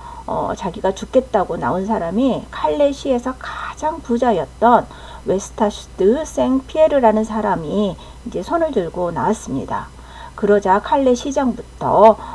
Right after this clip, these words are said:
어, 윗상 형제까지 자진해서 여섯 명이 나서자,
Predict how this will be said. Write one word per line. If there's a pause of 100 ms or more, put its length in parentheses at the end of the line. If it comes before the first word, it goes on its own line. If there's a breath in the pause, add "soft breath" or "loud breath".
(100)
어,
윗상
형제까지
자진해서
여섯
명이
나서자,